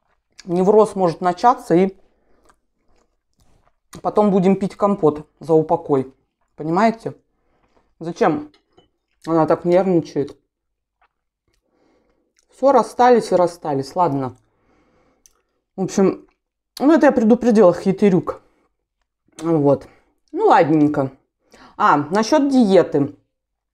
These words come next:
В конце видео вставлю, я сегодня взвесилась. Я вчера вообще, э, ну, поела один раз в день, немножечко разгрузку сделала, потому что в пятницу был пивасик.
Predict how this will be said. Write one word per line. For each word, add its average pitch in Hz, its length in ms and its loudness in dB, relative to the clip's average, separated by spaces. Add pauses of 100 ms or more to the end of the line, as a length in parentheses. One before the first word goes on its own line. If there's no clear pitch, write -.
В 170 300 -4
конце 220 360 2
видео 196 340 4
вставлю, 185 520 0
я 165 200 2
сегодня 170 400 2
взвесилась. 226 720 0
Я 202 100 2
вчера 220 320 0
вообще, 190 580 0 (460)
э, 170 340 2
ну, 214 220 2
поела 214 400 4
один 190 240 2
раз 240 220 2
в 214 80 -4
день, 302 200 4
немножечко 202 460 0
разгрузку 220 560 0
сделала, 170 340 2
потому 170 300 -4
что 156 300 -2
в 151 100 -10
пятницу 165 380 -4
был 160 100 2
пивасик. 285 600 -2